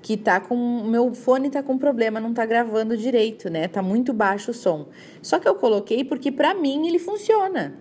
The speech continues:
Então eu acho que é alguma <laughs> coisa no meu celular. Pra mim, com o fone ou sem o fone, eu com-, boto pra ouvir e,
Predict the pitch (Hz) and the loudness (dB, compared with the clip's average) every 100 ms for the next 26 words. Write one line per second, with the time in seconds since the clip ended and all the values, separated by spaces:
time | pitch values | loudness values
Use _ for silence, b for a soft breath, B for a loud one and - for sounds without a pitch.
0 | - - - 202 226 233 233 240 - 294 | -20 -12 -4 0 2 2 2 0 0 0
1 | 240 277 - 254 254 254 240 247 269 285 | 0 -2 -2 -2 0 2 0 0 0 2
2 | 127 123 214 202 196 220 226 240 254 247 | 2 2 0 -2 0 -2 4 4 4 0
3 | 214 233 202 190 196 208 208 180 202 185 | -2 0 -2 -4 -4 -4 -2 -2 -2 -4
4 | 180 175 165 175 180 180 190 190 180 190 | -4 -6 0 2 0 -2 -2 0 -2 -8
5 | - 233 | -4 -4